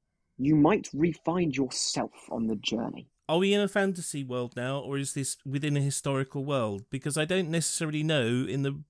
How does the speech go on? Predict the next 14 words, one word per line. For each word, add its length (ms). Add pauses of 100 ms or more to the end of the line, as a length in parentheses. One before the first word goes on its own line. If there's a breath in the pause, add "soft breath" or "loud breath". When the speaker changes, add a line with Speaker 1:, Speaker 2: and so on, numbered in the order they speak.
Speaker 2:
British 500
monarchy 640 (260 soft breath)
whether 220
there 180
were 100
ever 220
magic 500
rings 640
that 140 (220)
granted 520
you 160
or 80
lost 380
you 300